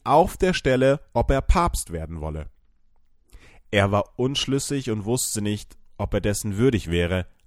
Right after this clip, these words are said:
aber die Tauben redeten ihm zu, dass er es tun möchte. Endlich sagte er, „Ja.“ Da wurde er gesalbt und eingeweiht.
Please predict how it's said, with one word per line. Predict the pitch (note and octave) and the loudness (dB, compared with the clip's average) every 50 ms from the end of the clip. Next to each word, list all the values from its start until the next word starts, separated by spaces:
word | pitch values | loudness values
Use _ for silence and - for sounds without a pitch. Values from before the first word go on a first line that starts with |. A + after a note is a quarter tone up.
| _ _ | _ _
aber | - F2+ D#2 F#2 | -8 -6 -4 -4
die | E2+ F2+ F2 | -4 -4 -6
Tauben | - - - F2 F2+ F#2+ G2+ A#2+ C#3+ D#3 E3 - - - - | -8 -8 -6 -4 -2 -2 -2 -2 -4 -6 -8 -10 -14 -16 -14
redeten | - F2 F#2 G#2+ C3 D#3+ F#3+ F3+ - - D3+ C3+ | -10 -8 -4 -4 -2 -2 -2 -2 -4 -6 -8 -8
ihm | G2 G#2+ G2 F3+ | -6 -6 -6 -4
zu, | - - - B2+ C3+ D#3+ F#3+ G3 - - - - - - - | -6 -4 -2 0 0 2 0 -2 -4 -8 -16 -20 -20 -8 -6
dass | A2 G#2+ - - | -4 -4 -4 -4
er | C3+ A#2+ | -6 -6
es | C#3+ D3+ - - - - - | -6 -6 -6 -8 -10 -6 -4
tun | - G#3+ E3 G2+ E2 C#2+ C#2+ | -4 -2 -2 -4 -6 -8 -12
möchte. | D2 D#2 - - - - E2 E2 - - _ _ _ _ _ _ _ _ _ _ _ _ | -14 -14 -16 -16 -16 -16 -18 -18 -20 -20 _ _ _ _ _ _ _ _ _ _ _ _
Endlich | - A2 A2 A2 - B2 B2 B2 A#2 - - - | -2 -2 -2 -2 0 0 0 0 0 -2 -8 -8
sagte | - G#2+ G#2+ G2+ G#2 - - A2 | -2 0 2 2 2 2 2 4
er, | G#2 G#2 G#2 G#2 G#2 - - _ _ _ _ _ _ _ _ _ _ | 4 6 6 4 4 0 -6 _ _ _ _ _ _ _ _ _ _
„Ja.“ | D3 D#3 C#3 E2+ - - - - - - - - - - - - - _ _ _ _ _ _ _ - - - - - - - | -2 0 0 0 -2 -8 -14 -20 -20 -20 -20 -20 -20 -20 -20 -20 -20 _ _ _ _ _ _ _ -20 -20 -20 -20 -20 -4 0
Da | G#2 F#2+ F2+ E2 | 2 2 2 2
wurde | F2 G#2 C#3 F3+ G#3 F#3+ E3+ | 2 4 6 6 6 4 2
er | C3 A2+ A#2 G2+ | 0 -2 -4 -4
gesalbt | E2 F2+ E2 D#2 F2 G2 G2+ G#2+ A2 - - - | -4 -6 -6 -2 0 0 0 0 0 -4 -6 -10
und | C3 B2+ - | -10 -10 -10
eingeweiht. | - E2+ E2 F2 E2 D#2+ C#2 C#2+ D2 C#2+ C#2+ - - - | -10 -10 -10 -10 -10 -12 -14 -14 -16 -18 -18 -20 -20 -20